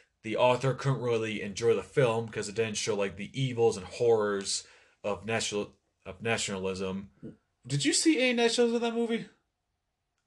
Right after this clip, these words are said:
Speaker 1: Honestly, I didn't. Uh, for one minute, I did not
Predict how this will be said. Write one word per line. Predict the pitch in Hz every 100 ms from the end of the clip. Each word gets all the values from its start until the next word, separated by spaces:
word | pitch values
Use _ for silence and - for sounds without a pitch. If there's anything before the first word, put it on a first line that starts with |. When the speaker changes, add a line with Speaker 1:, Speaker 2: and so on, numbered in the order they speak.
| _
Speaker 1:
Honestly, | 143 151 147 -
I | 113
didn't. | 85 87 104 - - _
Uh, | 107 117 113 101 - _
for | - 127
one | 127 131 170 156
minute, | 143 143 -
I | 131
did | 135 135
not | 131 127